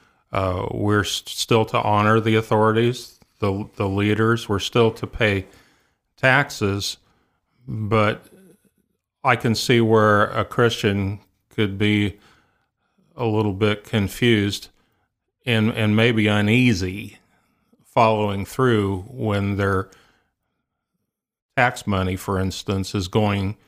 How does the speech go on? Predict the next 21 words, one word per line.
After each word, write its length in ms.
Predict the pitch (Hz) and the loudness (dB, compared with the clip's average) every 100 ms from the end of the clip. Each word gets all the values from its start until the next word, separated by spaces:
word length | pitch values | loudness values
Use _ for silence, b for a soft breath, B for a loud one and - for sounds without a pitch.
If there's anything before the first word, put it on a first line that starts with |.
| _ _ _ - | _ _ _ -4
being 220 | 107 113 | 0 2
diverted 520 | 101 98 117 113 98 95 | 0 2 2 4 0 0
by 180 | 104 | 2
the 120 | 113 107 | 2 2
government 500 | 117 139 135 120 117 | 2 4 2 0 0
they 100 | 117 | 0
give 240 | 117 117 | 2 4
honor 320 | 123 143 98 | 2 2 0
to, 440 | 87 - 90 92 101 _ _ _ _ _ _ _ | -4 -6 -6 -4 -8 _ _ _ _ _ _ _
to 100 | - | -12
fund 320 | - 127 110 | -2 0 2
things 580 | 101 110 107 107 - - _ _ | 2 0 2 0 -2 -10 _ _
that 200 | - 101 | -4 0
I 120 | 101 | 0
believe 460 | 98 98 104 107 98 | -2 -2 0 0 0
that 140 | 104 | -2
are 140 | 98 101 | 0 0
inconsistent 760 | 101 - 98 - 107 - 113 | -2 -4 -6 -2 -2 -2 -4
with 160 | 101 87 | -4 -4
God's 340 | 95 92 - | -4 -6 -6
will. 240 | 113 104 | -10 -10